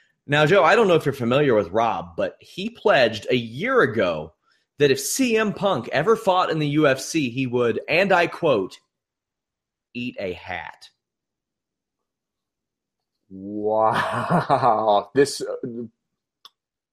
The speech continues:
Speaker 1: Oh, yeah. Oh, yeah. So as I said to Jeff, like, I bet we, if you went to his house, if you broke into Rob McCarron's house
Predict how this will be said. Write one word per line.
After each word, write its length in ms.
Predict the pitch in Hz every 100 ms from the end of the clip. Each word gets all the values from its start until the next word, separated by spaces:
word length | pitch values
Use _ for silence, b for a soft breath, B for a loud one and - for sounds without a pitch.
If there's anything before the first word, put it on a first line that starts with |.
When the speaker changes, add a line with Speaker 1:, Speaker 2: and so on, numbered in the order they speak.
| _ -
Speaker 1:
Oh, 160 | 127
yeah. 500 | 147 123 117 107 90 - _ 123
Oh, 180 | 156
yeah. 300 | 147 131 98
So 220 | - - 170
as 240 | 147 180
I 120 | 208
said 260 | 185 208 170
to 60 | 131
Jeff, 440 | 127 127 92 - b b -
like, 200 | 107 -
I 180 | 135 196
bet 380 | 185 156 156 147
we, 120 | 139
if 140 | 135
you 160 | 143 196
went 380 | 156 165 170 -
to 140 | 147
his 220 | 131 147
house, 380 | 147 123 90 -
if 140 | 101 123
you 140 | 196
broke 260 | 196 185 196
into 140 | 165
Rob 240 | 147 147
McCarron's 520 | 151 147 147 135 131 123
house 440 | 101 - - -